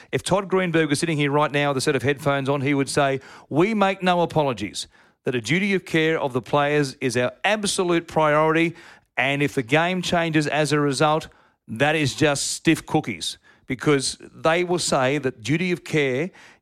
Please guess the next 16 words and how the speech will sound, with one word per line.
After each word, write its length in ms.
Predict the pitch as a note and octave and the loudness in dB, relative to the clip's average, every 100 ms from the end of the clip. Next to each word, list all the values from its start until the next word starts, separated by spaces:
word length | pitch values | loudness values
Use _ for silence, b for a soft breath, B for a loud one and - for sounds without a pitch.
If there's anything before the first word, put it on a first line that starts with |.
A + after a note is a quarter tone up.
| _ | _
is 260 | - C#3 C#3 | -8 -4 -2
the 160 | - - _ - | -2 -4 _ -6
absolute 640 | - A#3+ A3+ A#3 G#3+ G#3+ - - | -2 -2 -2 -4 -2 -2 -2 -2
utmost 560 | - F#3+ D#3 A2+ - - | -2 0 0 -2 -8 0
priority 420 | D3+ C#3+ C#3 C#3 | 2 2 2 0
in 60 | |
the 80 | C3 | -2
game, 260 | B2+ A#2+ G2 | -2 -2 -2
and 160 | C3 C#3 | -4 -4
ahead 360 | D3 D3+ F#3 | -4 0 0
of 140 | F3+ C#3 | -2 -2
the 60 | |
salary 480 | B2 - F#3 G3+ F#3+ | -4 0 0 2 0
cap, 340 | F#3 G3+ G3+ - | 0 0 0 -2
ahead 240 | B2+ D#3+ | -2 0
of 120 | D#3 | -2